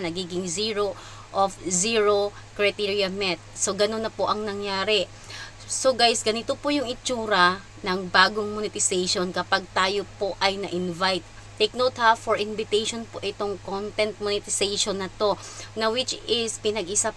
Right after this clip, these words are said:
po yung tatlong tools. Ads on Reels, in-stream ads, at yung bonuses. So, ibig sabihin guys, isang tools na lang ang ating iisipin guys kapag tayo ay na-invite dito. So, tatlong, tatlong monetization agad ang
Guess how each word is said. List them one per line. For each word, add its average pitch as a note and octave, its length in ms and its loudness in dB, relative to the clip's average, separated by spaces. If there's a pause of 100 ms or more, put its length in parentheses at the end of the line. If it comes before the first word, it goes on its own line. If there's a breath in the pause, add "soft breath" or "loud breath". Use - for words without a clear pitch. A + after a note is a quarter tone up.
po G3 160 2
yung A3+ 320 -2
tatlong G#3 480 0
tools. B3+ 480 4 (800 loud breath)
Ads G#3+ 240 6
on C4+ 240 0
Reels, A3+ 560 0
in-stream A#3+ 560 -2
ads, F#3+ 400 0
at F3+ 160 -2
yung G3+ 320 -4
bonuses. F3 640 4
So, G3+ 160 2
ibig G#3+ 240 0
sabihin C4 400 0
guys, G#3+ 240 4
isang A3+ 400 -2
tools B3 320 -2
na A#3 80 -2
lang G#3+ 240 2
ang - 80 4
ating G3+ 240 -2
iisipin G3+ 640 -2
guys F3 240 0
kapag G3 400 -2
tayo G#3+ 240 4
ay G#3+ 160 0
na-invite G3 480 0
dito. G3+ 320 -2 (400 loud breath)
So, C4 160 -2
tatlong, B3 560 4 (320)
tatlong B3 640 2
monetization A#3 720 0
agad G3 400 0
ang F#3+ 160 -4